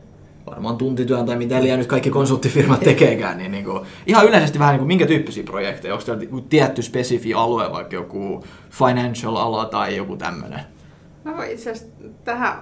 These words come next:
Speaker 3: alkualustaan, niin Tero saa jatkaa sit detaljitasolla.
Speaker 1: <laughs>
Speaker 3: Ö, unohdin muuten aikaisemmin sanoa, että meitä on siis yhteensä reilu kuusikymmentä henkeä.
Speaker 1: Juu.
Speaker 3: Et Turun toimistossa on sit se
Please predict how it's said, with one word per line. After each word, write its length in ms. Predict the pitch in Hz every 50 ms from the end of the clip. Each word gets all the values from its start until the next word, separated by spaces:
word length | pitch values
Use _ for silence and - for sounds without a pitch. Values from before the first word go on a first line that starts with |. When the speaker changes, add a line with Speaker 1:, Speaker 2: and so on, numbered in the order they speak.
| -
Speaker 3:
alkualustaan, 920 | - 262 277 277 269 - 190 - - - 175 180 202 - - - 185 175 180
niin 120 | 196 208
Tero 240 | - 233 240 220 220
saa 220 | - - 165 170
jatkaa 320 | 170 170 190 - - - 196
sit 300 | - - - 208 190 -
detaljitasolla. 1040 | - 214 - - 202 - - 202 208 - 226 - 175 160 180 208 208 214 233 247 -
Speaker 1:
<laughs> 60 | - - - - - - - -
Speaker 3:
Ö, 140 | 208 - - - - - - -
unohdin 340 | - 247 285 320 311 254 247 247
muuten 260 | 240 233 254 247 - - -
aikaisemmin 480 | - 277 269 254 240 254 233 220 233
sanoa, 300 | 240 262 233 226 226 196 175
että 100 | 208 -
meitä 240 | 233 214 214 214 214
on 60 | 214
siis 240 | 233 226 226 226 226
yhteensä 600 | - 240 247 247 - 185 175 185 220 226 180 -
reilu 240 | - 202 196 196 196 196
kuusikymmentä 480 | 202 196 190 196 - - - - - -
henkeä. 280 | - 220 214 - - -
Speaker 1:
Juu. 360 | 202 208 - - - - - -
Speaker 3:
Et 180 | - 196 - -
Turun 240 | 202 202 202 196
toimistossa 640 | - 151 170 170 165 - - - - 208 - - 160
on 100 | - -
sit 200 | 214 220 214 -
se 180 | - - 208